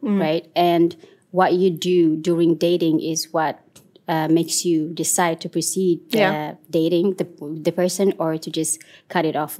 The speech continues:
Speaker 2: right? And, uh, I think, in my opinion, I would say that the person's view
Speaker 1: Mm.
Speaker 2: in date, in having a relationship has a lot to say. Does the person see having a, being in a relationship with somebody else
Speaker 1: Mm.
Speaker 2: as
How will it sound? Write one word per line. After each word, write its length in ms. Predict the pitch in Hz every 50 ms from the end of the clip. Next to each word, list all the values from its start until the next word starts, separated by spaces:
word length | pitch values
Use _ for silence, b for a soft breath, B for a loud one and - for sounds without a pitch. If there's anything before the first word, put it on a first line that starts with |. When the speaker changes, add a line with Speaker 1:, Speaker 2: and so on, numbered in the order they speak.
| 151
Speaker 2:
right? 160 | 147 151 - - B B B B B B B _
And, 320 | - 180 175 180 175 175 170 165 - - - -
uh, 140 | 180 175 170 - -
I 20 | 185
think, 320 | - - 202 214 208 214
in 100 | - 170
my 80 | 185 180
opinion, 380 | 143 175 - 202 180 175 170 170
I 100 | - 170 170
would 120 | 170 165
say 520 | - - - - 185 180 175 170 160 160 - 165 160
that 180 | 180 165 - -
the 60 | 170 - - -
person's 520 | 190 185 185 - - - 175 156 160 156 -
view 300 | 160 156 180 180 165 156 151 165 - - _ -
Speaker 1:
Mm. 100 | 240 226 208
Speaker 2:
in 80 | 170 175 156 - 180
date, 200 | 170 180 175 180 - -
in 60 | 175 165 160 165 - - - - - -
having 180 | 185 175 175 170 165
a 20 |
relationship 520 | 170 165 180 208 - - 175 175 - 165 -
has 140 | 165 165 -
a 60 | 160 160
lot 80 | 160 - -
to 80 | - 175 -
say. 180 | 196 170 156 151 B B B B B B B -
Does 140 | 175 170 160
the 80 | 175 170 -
person 260 | 196 185 - 190 175
see 220 | 170 - - 185 170 170
having 340 | 160 175 165 156 165 156 156
a, 60 | 160 160 156 156 - 156 156
being 140 | 180 180 180 170
in 60 | 170
a 60 | 170 165
relationship 680 | 165 165 175 170 - 185 175 - 190 175 165 - - - - -
with 180 | 185 180 180 170
somebody 460 | - - 190 180 175 170 175 160 170 - -
else 440 | 185 185 180 165 170 175 - - - -
Speaker 1:
Mm. 240 | 247 226 208 202 208 -
Speaker 2:
as 540 | 185 180 180 175 170 165 160 160 - -